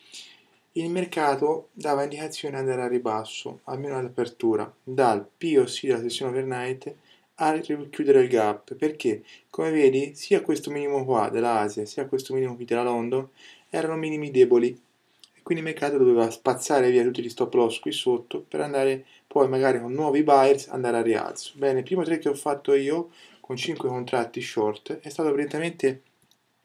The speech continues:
all'apertura, ok? Praticamente sono entrato sulla falsa rottura dell'inside bar long entrando short,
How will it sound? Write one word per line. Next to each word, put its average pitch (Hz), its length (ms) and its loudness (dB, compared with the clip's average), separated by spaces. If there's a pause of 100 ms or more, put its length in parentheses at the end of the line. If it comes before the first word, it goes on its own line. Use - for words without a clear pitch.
(140)
all'apertura, 131 920 2 (300)
ok? 127 200 -4
Praticamente 165 500 2
sono 160 180 -4
entrato 143 260 0
sulla 151 240 -2
falsa 151 340 0
rottura 156 360 2
dell'inside 143 460 0
bar 143 500 6
long 120 520 2 (300)
entrando 170 520 2
short, - 580 -4